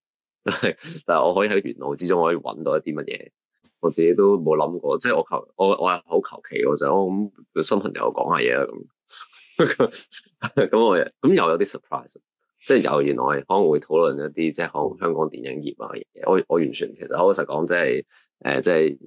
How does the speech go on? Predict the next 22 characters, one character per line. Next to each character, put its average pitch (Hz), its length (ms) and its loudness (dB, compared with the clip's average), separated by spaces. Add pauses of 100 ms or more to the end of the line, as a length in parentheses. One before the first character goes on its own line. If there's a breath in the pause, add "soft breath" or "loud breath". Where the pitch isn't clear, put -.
(540)
即 - 120 -2
係 90 220 2
肯 95 140 -2
定 104 100 2
係 76 80 0
知 98 140 -4
道 92 80 4
毛 52 240 -6
皮 - 220 -8
啦， 60 120 -2
因 82 40 4
為 87 60 4
我， 73 360 -2
我 - 60 -20
完 73 240 -2
全 - 240 -6
係 82 180 -6
冇 62 180 0
做 69 160 0
過， 69 300 0
即 - 120 -4
係 78 120 0